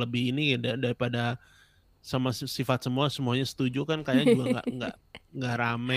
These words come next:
Speaker 1: kayaknya
Speaker 2: Nggak.
Speaker 1: boring banget semua.
Speaker 2: Iya, benar, benar,
Speaker 1: Semuanya,
Speaker 2: benar.
Speaker 1: semuanya sepakat, ya. Tapi memang ya, menurut gua sih ada beberapa hal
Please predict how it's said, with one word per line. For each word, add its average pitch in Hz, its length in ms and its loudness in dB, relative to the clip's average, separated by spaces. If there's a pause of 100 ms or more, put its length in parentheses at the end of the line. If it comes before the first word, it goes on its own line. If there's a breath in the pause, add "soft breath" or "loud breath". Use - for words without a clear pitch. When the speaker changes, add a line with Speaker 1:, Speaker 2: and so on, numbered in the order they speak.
Speaker 1:
kayaknya 127 220 2
Speaker 2:
Nggak. 190 280 6
Speaker 1:
boring 123 320 -2
banget 131 260 -4
semua. 131 260 -4
Speaker 2:
Iya, 220 180 4 (160)
benar, 175 240 -4 (120)
benar, 139 200 -6
Speaker 1:
Semuanya, 135 220 4
Speaker 2:
benar. - 120 -4
Speaker 1:
semuanya 143 320 2
sepakat, 131 540 0 (300)
ya. 127 300 4 (680 soft breath)
Tapi 202 200 2
memang 151 400 4
ya, 139 280 8
menurut 131 340 2
gua 160 120 6
sih 202 120 6
ada 135 180 8
beberapa 131 640 6
hal 127 200 4